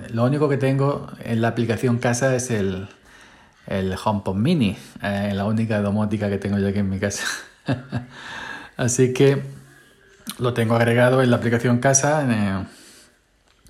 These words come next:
la habitación, y, y evidentemente para actualizar el firmware, el sistema, mejor dicho, del, de, del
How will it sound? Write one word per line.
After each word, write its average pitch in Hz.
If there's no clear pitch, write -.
la -
habitación, 113
y, 104
y 117
evidentemente 98
para 110
actualizar 104
el 101
firmware, 107
el 120
sistema, 107
mejor 92
dicho, 98
del, 95
de, 95
del 95